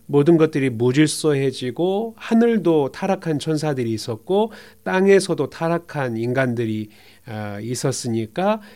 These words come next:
그것이 이제 죄로 인해서 하늘과 땅이 다 망가지고 하늘과 땅의 질서들이 파괴되고 이제 이런 일들이 일어났다는 것이죠. 그것이 이제 성경이 보여주고 있는 죄로 망가진 하나님의 피조 세계인데,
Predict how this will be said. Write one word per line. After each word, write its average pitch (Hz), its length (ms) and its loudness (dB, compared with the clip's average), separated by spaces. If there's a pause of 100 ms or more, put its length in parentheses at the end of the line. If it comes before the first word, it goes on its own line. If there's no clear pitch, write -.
그것이 170 420 2
이제 127 180 -2
죄로 165 360 6
인해서 165 300 6
하늘과 185 460 0
땅이 208 260 0
다 120 160 -6
망가지고 117 800 -2 (220)
하늘과 185 500 2
땅의 180 580 0
질서들이 127 760 -2
파괴되고 165 680 2
이제 110 160 -4
이런 160 240 2
일들이 113 580 -4 (320)
일어났다는 127 880 -2
것이죠. 104 400 -10
그것이 147 320 -4
이제 127 120 -6
성경이 190 480 0
보여주고 120 680 -8
있는 117 440 -6 (400)
죄로 151 520 4
망가진 123 600 -2
하나님의 127 640 -4
피조 190 340 -2
세계인데, 113 1120 -6